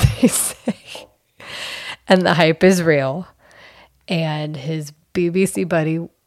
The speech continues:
had a B B C. <laughs> And, uh, it is everything people say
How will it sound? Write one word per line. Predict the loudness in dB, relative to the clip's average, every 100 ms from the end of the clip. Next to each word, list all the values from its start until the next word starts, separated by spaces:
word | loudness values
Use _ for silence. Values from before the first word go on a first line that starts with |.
| _ -16
had | -10 -4 -2 -2
a |
B | -4 -4 -4
B | -2
C. | -2 0 4 4
<laughs> | 2 -12 -18 _ -20 -20 _ _ _ _ _ -2
And, | 0 0
uh, | -4 -4 -12 -20 -20 -20 -20 -20 -20 -20 _ _ _ _ 0
it | 4
is | 4 2 0
everything | 0 2 2 2 0
people | 0 -4 -2 -4
say | 0 0 2 2 0 -2